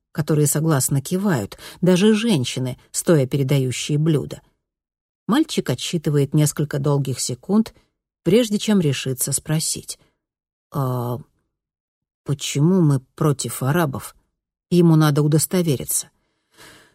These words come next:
«Они нас не понимают», отвечает Али и, повернувшись к брату, заговаривает с ним о видах на урожай. Амар тоже ничего не понимает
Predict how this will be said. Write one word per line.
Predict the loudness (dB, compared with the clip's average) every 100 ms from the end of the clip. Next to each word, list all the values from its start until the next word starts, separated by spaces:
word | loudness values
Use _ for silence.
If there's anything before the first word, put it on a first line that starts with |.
| _ _ 2
«Они | 6 8
нас | 8 6 6
не | 4 4
понимают», | 4 2 0 -4 -10 -16 -20 -20 -20 _
отвечает | -6 -4 -4 -2 -2 -4 -8 -6
Али | -4 0 0 -2 _ _ _ 0
и, | 2
повернувшись | 2 2 2 2 0 0 -4 -4
к | -2
брату, | 0 0 0 0 -2 _ _ -2
заговаривает | 2 2 2 0 -2 -2 -4
с | -2
ним | 2 2 0 -2
о | -4
видах | -2 -4 -6 -4
на | -2 -2
урожай. | -2 -2 -4 -10 -12 _ _ _ _ _ _ _ _ _ _ _ _ _
Амар | 0 0 0 -4 -4
тоже | -2 0
ничего | 0 -2 -4 -2 0
не | 0
понимает | -4 -6 -4 -2 -2 -2 -6